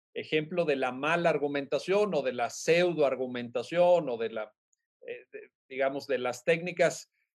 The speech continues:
eh, a, incluso hasta poco éticas de la, de la argumentación.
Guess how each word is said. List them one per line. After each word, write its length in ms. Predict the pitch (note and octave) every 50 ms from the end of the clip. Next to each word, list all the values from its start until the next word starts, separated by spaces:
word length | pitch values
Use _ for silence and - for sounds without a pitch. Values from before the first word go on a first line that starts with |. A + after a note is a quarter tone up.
| _ - -
eh, 300 | C3 C3 B2+ B2+ B2 - -
a, 160 | C3+ C#3 - -
incluso 400 | - C3+ B2+ D3 D#3 D#3+ E3+ F#3+
hasta 280 | F3+ - - G#3 - -
poco 340 | - E3+ E3+ E3+ F#3+ F3 E3+
éticas 580 | F3+ F#3 F#3+ F#3+ - D3 - - A#2+ A2+ - -
de 140 | B2 A#2+
la, 280 | A#2 A#2+ A#2 A2 - - -
de 120 | - B2+ B2
la 100 | B2 B2
argumentación. 800 | B2 A#2+ A#2 B2+ B2 B2 B2 A#2+ A#2+ C3 A#2+ - D#3 D#3 C#3+ C#3+